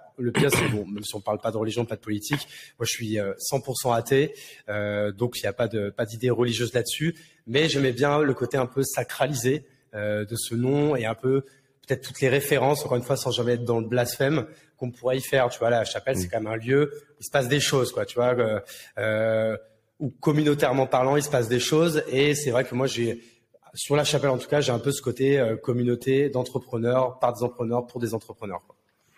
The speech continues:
Speaker 2: Bon,
Speaker 1: Voilà.
Speaker 2: un lieu, un lieu, euh, ins-, inspiré, inspirant, <laughs> transcendant. Euh, cool. Euh, et tu, tu,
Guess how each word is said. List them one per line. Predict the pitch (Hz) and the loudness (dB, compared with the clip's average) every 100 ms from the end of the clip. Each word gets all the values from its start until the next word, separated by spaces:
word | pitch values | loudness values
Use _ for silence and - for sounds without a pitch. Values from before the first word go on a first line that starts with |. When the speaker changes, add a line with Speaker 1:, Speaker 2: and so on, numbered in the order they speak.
| - - - _ _ - | -20 -20 -20 _ _ -6
Speaker 2:
Bon, | 80 73 - - | -2 -2 -4 0
Speaker 1:
Voilà. | 101 95 | 2 2
Speaker 2:
un | |
lieu, | 80 - _ _ _ - - | 0 -4 _ _ _ -8 -2
un | |
lieu, | - 71 | 2 2
euh, | 55 - - _ _ - - - | 0 -6 -14 _ _ -20 -8 -8
ins-, | 78 - | -6 -4
inspiré, | 87 - 90 80 78 | -4 0 2 2 0
inspirant, | 95 - 85 78 85 98 - - 110 | -6 -4 -2 -2 -4 -8 -8 -8 -12
<laughs> | - - - - | -12 -16 -16 -12
transcendant. | - 113 117 110 92 87 - - - - - - - | -2 0 2 2 2 0 -4 -14 -12 -10 -12 -16 -20
Euh, | - - - | -20 -20 -12
cool. | - 101 98 92 - - - - - | 0 0 0 -4 -12 -12 -14 -4 2
Euh, | 104 101 98 98 95 95 95 92 92 90 90 78 - - - - - | 4 4 4 4 4 4 4 4 2 2 -2 -6 -10 -12 -12 -12 -8
et | 107 | -8
tu, | - 110 - | -4 -6 -6
tu, | - - | -8 -8